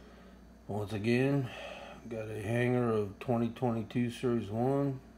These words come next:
and a hanger of twenty twenty-two Update. Searching for short prints,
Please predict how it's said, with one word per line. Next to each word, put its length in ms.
and 260
a 120
hanger 420
of 220
twenty 420
twenty-two 580
Update. 540
Searching 460
for 180
short 380
prints, 640